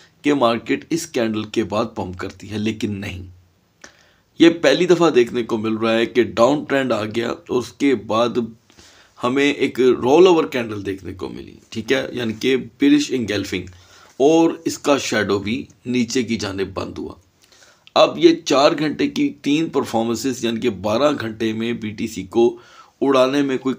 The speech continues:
कसर नहीं छोड़ी गई। अब यहाँ पर ये आकर के खड़ा हो गया है अपनी पुरानी सपोर्ट पे। So गाइस, यहाँ पर आपने अब जहाँ पर इतना सुना है, ये भी आपको गौर से सुनना होगा।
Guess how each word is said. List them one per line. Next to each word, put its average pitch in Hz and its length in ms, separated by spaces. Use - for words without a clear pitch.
कसर 123 260
नहीं 113 300
छोड़ी 85 300
गई। - 180
अब 160 180
यहाँ 147 240
पर 131 160
ये 127 120
आकर 113 300
के 110 180
खड़ा 110 220
हो 104 120
गया 98 160
है 101 60
अपनी 101 260
पुरानी 87 360
सपोर्ट 73 420
पे। - 200
So 170 180
गाइस, 156 280
यहाँ 143 180
पर 139 200
आपने 135 400
अब 127 180
जहाँ 127 260
पर 131 240
इतना 143 300
सुना 127 300
है, 135 220
ये 120 100
भी 123 200
आपको 113 320
गौर 98 220
से - 140
सुनना 87 300
होगा। - 360